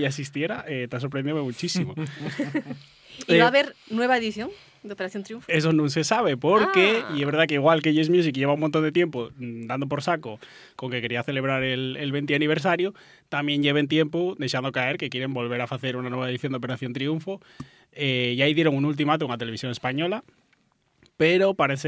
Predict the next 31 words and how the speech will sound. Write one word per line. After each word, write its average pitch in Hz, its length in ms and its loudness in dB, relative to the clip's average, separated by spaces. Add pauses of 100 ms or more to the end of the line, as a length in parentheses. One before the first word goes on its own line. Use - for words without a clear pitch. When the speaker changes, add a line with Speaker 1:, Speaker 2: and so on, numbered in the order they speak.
Speaker 1:
ser 170 100 -2
que 156 320 2
Televisión 127 280 -2
Española, 143 460 -2
pel 160 220 0
momento, 175 420 -2
está 151 260 0
dando 135 240 -2
llargues, 160 600 -4 (220)
porque, 160 340 0
y 143 140 2
es 139 80 -2
cierto 156 380 0
que 113 240 -4
aunque 113 680 -8 (300)
la 113 160 -4
prueba 110 260 -6
ya 107 160 -4
Alma, 143 260 0 (220)
<laughs> - 480 -6 (600)
y 123 760 0
de, 127 120 -14 (200)
de 127 140 -4
que, 123 100 -4
bueno, 139 320 0
las 123 160 -4
últimas 135 300 -2
ediciones 139 300 -2
de 139 60 -2
Operación 135 320 -2
Triunfo 156 380 -4